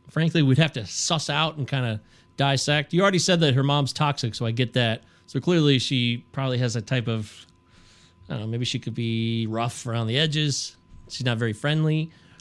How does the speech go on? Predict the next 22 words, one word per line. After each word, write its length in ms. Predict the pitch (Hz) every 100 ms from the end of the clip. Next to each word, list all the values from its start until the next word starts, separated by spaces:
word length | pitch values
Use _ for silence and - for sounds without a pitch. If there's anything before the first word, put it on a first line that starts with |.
| _ _
Um, 480 | 139 135 117 113 127
but 140 | 117 110
you 180 | 139 135
know 380 | 120 135 143
your 160 | 143 120
friend 320 | - 175 156
as 100 | 123
well. 320 | 147 180 170
So 360 | 165 151 135 131
I 120 | 131
would 100 | 139
assume 320 | 135 - 190
by 120 | 170 147
saying 500 | 240 302 294 269 - _ _ _ _ -
the 60 |
mom 400 | 147 285 440 466
being 240 | 415 381 294
toxic 420 | 233 240 - 220
implies 460 | 190 190 180 175
that 280 | 156 143 131 - _ - - _
there's 280 | - 151 135
a, 540 | 131 120 117 110 107